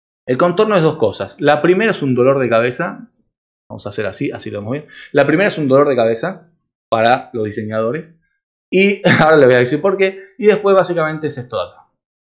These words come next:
El ancho que va a tener el contorno de la figura. Y les voy a dar un ejemplo, y no los quiero dejar ciego con esos colores.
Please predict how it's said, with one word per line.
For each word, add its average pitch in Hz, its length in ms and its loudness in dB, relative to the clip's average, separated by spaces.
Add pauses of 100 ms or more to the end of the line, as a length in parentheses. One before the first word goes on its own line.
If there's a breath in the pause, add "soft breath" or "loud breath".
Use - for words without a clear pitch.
(180)
El 135 160 2
ancho 156 300 0
que 131 60 0
va 123 80 4
a 120 40 -4
tener 120 220 -4
el 113 80 -4
contorno 107 420 -6
de 101 60 -8
la 95 100 -10
figura. - 340 -20 (400)
Y 180 160 0
les 156 120 2
voy 113 120 2
a 113 40 2
dar 120 80 0
un 131 80 -2
ejemplo, 135 460 -4
y - 40 -8
no 113 120 -10
los 107 80 -8
quiero 107 180 -6
dejar 107 180 -10
ciego 113 220 -4
con 104 100 -14
esos 139 160 -14
colores. 156 420 0